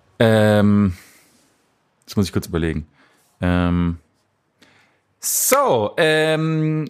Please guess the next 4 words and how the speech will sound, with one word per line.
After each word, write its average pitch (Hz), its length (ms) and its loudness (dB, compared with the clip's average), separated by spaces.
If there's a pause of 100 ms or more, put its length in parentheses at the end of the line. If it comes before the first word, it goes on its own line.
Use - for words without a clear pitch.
(460)
August, 190 640 -2 (460)
ich - 580 -2
hab 156 340 -4
dir, 156 440 -2